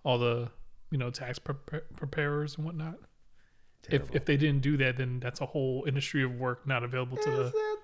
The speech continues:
Speaker 1: to the
Speaker 2: though?
Speaker 1: population.
Speaker 2: Is it?
Speaker 1: In reality, they could just work for the government or for the companies that, that need that type of person, I guess.
Speaker 2: The
Speaker 1: I don't
Speaker 2: I R S
Speaker 1: know.
Speaker 2: is always like, "The I R S will never call you." Well, maybe you,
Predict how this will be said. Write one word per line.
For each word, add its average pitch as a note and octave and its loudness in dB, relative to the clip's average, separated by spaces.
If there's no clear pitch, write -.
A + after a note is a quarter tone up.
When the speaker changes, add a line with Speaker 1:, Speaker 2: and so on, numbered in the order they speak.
Speaker 1:
to A4+ 0
the - 2
Speaker 2:
though? G#4+ -2
Speaker 1:
population. C#3 -2
Speaker 2:
Is F#4+ -6
it? F#4 -8
Speaker 1:
In G#3+ 8
reality, G3 6
they D3 6
could D3+ 2
just C3 2
work B2+ 0
for B2+ 0
the C3 2
government C#3 -2
or B2+ 2
for - 2
the C#3 2
companies C#3+ 2
that, B2 -2
that A#2+ 2
need B2+ 0
that C#3 0
type D3 -4
of D3 -10
person, F3 -6
I D#3 -4
guess. E3+ -6
Speaker 2:
The - 2
Speaker 1:
I D#3 10
don't F3+ 8
Speaker 2:
I - 4
R F3+ 4
S E3+ 0
Speaker 1:
know. C#3+ -2
Speaker 2:
is C3+ 4
always A#2+ 6
like, F2+ 2
"The F2 0
I A2+ 4
R A2 4
S F#2+ -2
will F2+ -4
never F2+ -2
call G2 -2
you." - -8
Well, C3 2
maybe G3+ 2
you, G3+ -6